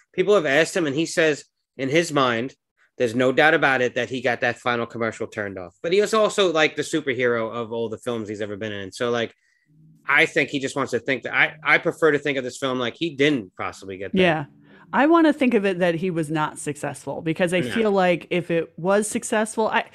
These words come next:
Speaker 2: see, I don't like happy endings, especially when it comes to my horror movies. I want it to be either open-ended or,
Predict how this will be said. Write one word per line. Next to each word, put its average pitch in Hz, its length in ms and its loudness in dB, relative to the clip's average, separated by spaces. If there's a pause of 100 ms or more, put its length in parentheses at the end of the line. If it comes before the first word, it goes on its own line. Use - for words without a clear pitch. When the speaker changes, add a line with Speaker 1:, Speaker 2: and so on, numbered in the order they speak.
(280)
Speaker 2:
see, 262 220 0
I 240 140 -6
don't 294 140 -2
like 247 200 0
happy 208 320 0
endings, 175 500 -2
especially 196 400 0
when 190 120 4
it 165 80 -2
comes 170 240 0
to 185 80 0
my 165 200 2
horror 175 300 2
movies. 175 480 0
I 170 160 0
want 175 260 4
it 175 160 -2
to 180 140 -2
be 170 300 2
either 156 260 0
open-ended 233 720 6
or, 170 460 2